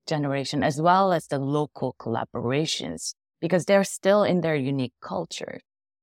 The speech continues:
So I think this is the one area that we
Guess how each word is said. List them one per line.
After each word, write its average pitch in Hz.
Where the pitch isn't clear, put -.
So 135
I 156
think 175
this 147
is 123
the 143
one 135
area 123
that 120
we 135